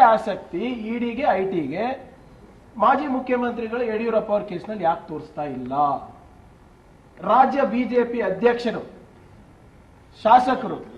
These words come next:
ಅವ್ರದ್ದು ಡಿ ಎ ಕೇಸ್ ಇದೆ, ಯಾಕೆ ಅದರಲ್ಲಿ ಆಸಕ್ತಿ ತೋರಿಸ್ತಾ ಇಲ್ಲ? ಇಲ್ಲಿ ಗುರು ರಾಘವೇಂದ್ರ ಬ್ಯಾಂಕ್ ಹಗರಣ ಏನ್ ನಡೆದಿತ್ತು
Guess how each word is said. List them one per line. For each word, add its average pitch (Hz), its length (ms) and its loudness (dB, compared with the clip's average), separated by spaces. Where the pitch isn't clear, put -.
ಅವ್ರದ್ದು 285 340 4
ಡಿ 247 80 0
ಎ - 20 0
ಕೇಸ್ 214 260 -2
ಇದೆ, 190 180 -6
ಯಾಕೆ 262 400 6
ಅದರಲ್ಲಿ 240 360 6
ಆಸಕ್ತಿ 240 360 -2
ತೋರಿಸ್ತಾ 202 340 -2
ಇಲ್ಲ? 160 140 0
ಇಲ್ಲಿ 269 160 2
ಗುರು 254 160 2
ರಾಘವೇಂದ್ರ 247 440 0
ಬ್ಯಾಂಕ್ 226 220 0
ಹಗರಣ 226 280 0
ಏನ್ 208 140 -10
ನಡೆದಿತ್ತು 196 400 -10